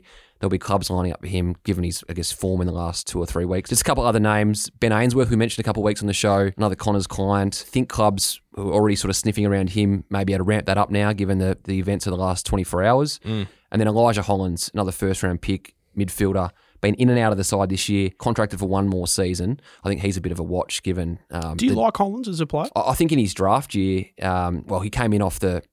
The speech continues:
Speaker 1: the A C L, but his form as a junior, he showed amazing traits, but just hasn't able to, been able to get a consistent run at it there, given the, I guess you could argue that Stewie Dew is pretty tried and true to his, his midfield guys. Uh, like, you know, Matthew Lloyd put this on the radar earlier this year, doesn't rotate as many mids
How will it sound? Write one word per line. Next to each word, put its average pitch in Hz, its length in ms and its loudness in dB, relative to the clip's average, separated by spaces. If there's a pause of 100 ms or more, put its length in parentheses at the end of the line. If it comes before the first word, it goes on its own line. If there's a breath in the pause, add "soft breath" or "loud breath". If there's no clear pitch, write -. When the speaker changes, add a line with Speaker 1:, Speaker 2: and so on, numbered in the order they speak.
(140)
Speaker 1:
the 101 100 0
A 90 100 -2
C 98 200 -2
L, 104 180 2
but 90 240 -4
his - 260 -6
form 127 240 2
as 95 120 0
a 92 100 -2
junior, 98 460 0 (340)
he 95 100 -6
showed 90 360 -2 (360)
amazing 101 480 -2
traits, - 340 -4
but 104 120 -4
just 101 120 -4
hasn't 98 200 0
able 92 180 -2
to, 92 100 -2 (100)
been - 80 -2
able 98 80 2
to 95 60 0
get 92 80 0
a 90 40 -4
consistent 95 440 -2
run 90 220 -2
at 87 100 -2
it 82 80 -8
there, 90 320 0
given 92 320 -2
the, 90 320 -4
I - 60 -4
guess 98 160 0
you 104 100 2
could 92 40 2
argue 101 240 2
that 95 100 -4
Stewie 110 320 0
Dew 110 260 2 (220)
is - 100 -8
pretty 110 360 0
tried 113 340 2
and 107 100 0
true 113 200 2
to 110 100 2
his, 104 220 0
his 107 180 -4
midfield 107 340 0
guys. 131 320 2
Uh, 113 100 0
like, - 140 -8
you 80 140 -4
know, 92 120 -2
Matthew 107 320 -2
Lloyd 104 180 2
put - 100 -4
this - 120 -4
on 95 60 2
the 90 60 0
radar 90 420 -2
earlier 92 240 0
this 90 240 -4
year, 107 100 2
doesn't 104 240 0
rotate 98 400 0
as 104 180 0
many 101 200 0
mids 98 440 -2